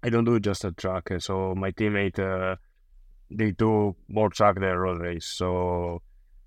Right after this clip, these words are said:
uh, for us, we spend more, uh, more time in the, in the track with the specific efforts like a torque, like a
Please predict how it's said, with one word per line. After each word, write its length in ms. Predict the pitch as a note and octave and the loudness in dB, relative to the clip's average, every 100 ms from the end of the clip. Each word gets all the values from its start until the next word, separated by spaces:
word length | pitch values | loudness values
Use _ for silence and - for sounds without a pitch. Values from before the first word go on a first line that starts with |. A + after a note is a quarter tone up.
| - - | -20 -8
uh, 440 | F2 F2 E2+ E2+ F2 - _ _ - | -2 0 0 -4 -8 -14 _ _ -4
for 220 | G2+ F#2+ | 0 4
us, 420 | G2+ - - - - - | 2 0 -8 -14 -14 -10
we 100 | F#2+ | -10
spend 400 | - - G2+ G2 | -6 0 0 2
more, 320 | G2+ G2 G2 | 2 2 2
uh, 800 | G2 F#2+ F#2+ F#2+ F#2+ F#2+ F#2 F2+ | 2 2 2 2 2 0 -2 -4
more 220 | G2 F#2 | -6 -4
time 360 | - F#2+ G2 | 0 0 0
in 160 | G2 F#2+ | 0 0
the, 320 | F#2+ F#2+ F#2 | 0 0 0
in 100 | F#2+ | -2
the 100 | F2+ | -4
track 340 | - G#2 G2+ - | 2 4 4 0
with 120 | F2+ | -2
the 540 | F#2 F#2 F#2+ F#2 F#2 - _ _ | 0 -2 -2 -2 -4 -8 _ _
specific 720 | - _ F2+ - F#2 - F2+ | -20 _ -8 -4 -4 -2 0
efforts 320 | F#2 F2+ F2+ F2 | 0 0 -2 -4
like 220 | F2+ - | -4 -4
a 40 | |
torque, 320 | - G2 F2+ | -2 0 0
like 240 | F2+ E2+ - | -2 -2 -2
a 600 | F2 E2+ E2+ E2+ F2+ | -4 -2 -2 -2 -4